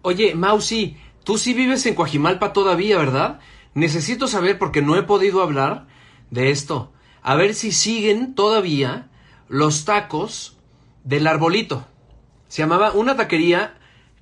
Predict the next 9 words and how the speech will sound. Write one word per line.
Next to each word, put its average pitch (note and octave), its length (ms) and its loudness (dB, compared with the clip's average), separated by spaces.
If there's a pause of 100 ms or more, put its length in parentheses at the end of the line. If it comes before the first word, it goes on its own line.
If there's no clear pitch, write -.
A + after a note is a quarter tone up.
que D3 140 0
se C3+ 120 -6
llama E3 220 0
El E3+ 100 0
Arbolito, C#3 600 0 (240)
que B2+ 80 -6
estaba D#3+ 360 2
en D3+ 80 -4
Coajimalpa, B2+ 760 -4